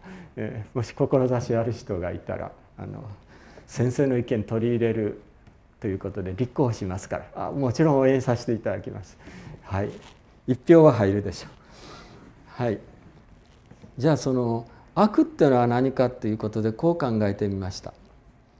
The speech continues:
生成の唐突な中断である。悪とは何か。生成の唐突な中断であると。だから、なぜね、その、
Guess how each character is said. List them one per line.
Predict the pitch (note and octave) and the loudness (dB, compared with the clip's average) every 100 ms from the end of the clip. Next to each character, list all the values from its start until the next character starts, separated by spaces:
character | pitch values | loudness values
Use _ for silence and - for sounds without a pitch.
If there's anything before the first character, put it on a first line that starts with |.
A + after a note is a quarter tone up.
| - - | -20 -12
生 | - D#3+ F3 | 2 4 4
成 | E3+ D#3+ | 2 2
の | D#3+ | 0
唐 | D3+ C3 B2+ | 0 -2 0
突 | C3+ B2+ C3 | -2 -4 -4
な | C3 | -4
中 | - G#2+ G#2+ | -4 -2 -2
断 | G#2+ A2 | -2 -2
で | G#2+ | -4
あ | F#2 | -8
る。 | - - - | -12 -20 -8
悪 | A#2+ - | -8 -6
と | - | -4
は | A2 | -2
何 | F2+ F2 | -4 -10
か。 | - - - - _ _ - | -16 -20 -20 -20 _ _ -10
生 | B2 A#2+ | -4 -4
成 | B2 A#2 | -2 -2
の | A2+ | -2
唐 | A2 A2 A2 | -4 -4 -4
突 | G#2+ - | -8 -6
な | C#3+ - | -8 -8
中 | - G#2 G2 | -8 -6 -4
断 | F2 F2+ | -6 -8
で | F#2 | -12
あ | - | -20
る | - - | -20 -20
と。 | - _ - - - - - - - _ - | -20 _ -20 -20 -20 -20 -20 -20 -20 _ -2
だ | C#3+ | 0
か | D3 C#3 | 2 2
ら、 | |
な | C3+ G3+ | 2 2
ぜ | A#3+ F#3+ | 2 2
ね、 | C#3 B2+ A#2+ | 2 0 0
そ | A#2+ A#2+ | -4 -4
の、 | A#2+ A#2 A2+ A2 A2+ | -4 -2 -2 -2 -4